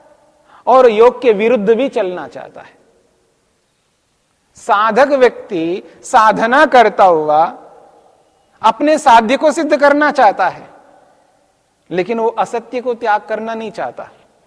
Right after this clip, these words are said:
वो द्वेष को त्याग नहीं करना चाहता है, वो असंयम को त्याग नहीं करना चाहता है,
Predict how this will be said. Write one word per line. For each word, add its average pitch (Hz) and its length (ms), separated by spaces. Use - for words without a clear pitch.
वो 190 100
द्वेष 180 520
को 269 200
त्याग 233 380
नहीं 247 180
करना 190 320
चाहता - 340
है, - 140
वो 214 80
असंयम 262 720
को 240 160
त्याग 247 340
नहीं 269 180
करना 247 320
चाहता 180 340
है, - 160